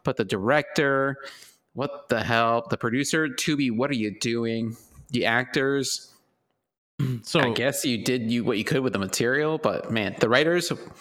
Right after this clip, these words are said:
Speaker 1: man.
Speaker 2: So we'll give it a full one. How about that?
Speaker 1: Okay,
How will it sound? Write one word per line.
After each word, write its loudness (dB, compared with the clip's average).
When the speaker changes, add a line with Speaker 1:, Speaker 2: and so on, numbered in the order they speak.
Speaker 1:
man. 0
Speaker 2:
So 2
we'll 2
give 2
it 2
a 4
full 0
one. 0
How -4
about 0
that? 0
Speaker 1:
Okay, -2